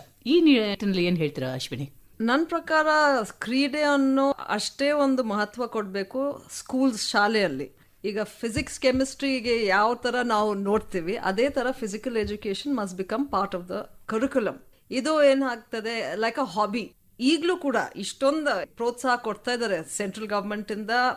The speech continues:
Speaker 2: For the last two decades ಇಂದ ನಮ್ಗೆ ಇಷ್ಟೊಂದು ಪ್ರೋತ್ಸಾಹ ಕೊಡ್ತಾರೆ. ಪ್ಲಸ್ ಕೋವಿಡ್ ಅಲ್ಲಿ ಎಲ್ಲರೂ ಫಿಟ್ನೆಸ್ ನ ಅಷ್ಟು ಒಂದು ಮೇಲೆ ತಕೊಂಡು ಹೋದ್ರು. ಆದ್ರೂ ಕೂಡ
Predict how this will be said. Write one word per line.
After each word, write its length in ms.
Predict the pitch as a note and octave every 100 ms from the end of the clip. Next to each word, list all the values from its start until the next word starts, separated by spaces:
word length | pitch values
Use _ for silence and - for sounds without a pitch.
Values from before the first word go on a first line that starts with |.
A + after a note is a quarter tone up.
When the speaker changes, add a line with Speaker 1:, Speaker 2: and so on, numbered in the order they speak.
| -
Speaker 2:
For 140 | G3+ F#3+
the 120 | G3+
last 480 | F#3 G#3+ A#3 - A#3+
two 160 | A#3
decades 400 | G3+ G3 B3+ A3
ಇಂದ 120 | A#3 A3
ನಮ್ಗೆ 280 | G#3 G3+ F#3
ಇಷ್ಟೊಂದು 420 | - - C#4 C4+
ಪ್ರೋತ್ಸಾಹ 420 | A#3+ G#3 - F#3+
ಕೊಡ್ತಾರೆ. 560 | E3+ F3+ - F#3 G#3 B3 - _
ಪ್ಲಸ್ 300 | - D4+ E4+
ಕೋವಿಡ್ 440 | - C4+ C4 D4 C4+
ಅಲ್ಲಿ 200 | C4+ C4+
ಎಲ್ಲರೂ 640 | A3 B3 C#4+ D4+ C#4 - -
ಫಿಟ್ನೆಸ್ 720 | - C4 C4+ C#4+ C#4 - -
ನ 80 | B3 G#3+
ಅಷ್ಟು 340 | G#3+ - - D4+
ಒಂದು 300 | C4+ C4 A#3
ಮೇಲೆ 320 | G#3+ B3 D4
ತಕೊಂಡು 340 | C#4+ C4 A#3
ಹೋದ್ರು. 420 | G#3+ G3+ F#3 B3+ - - - - -
ಆದ್ರೂ 420 | G#3 C4 E4+ G4
ಕೂಡ 260 | - C#4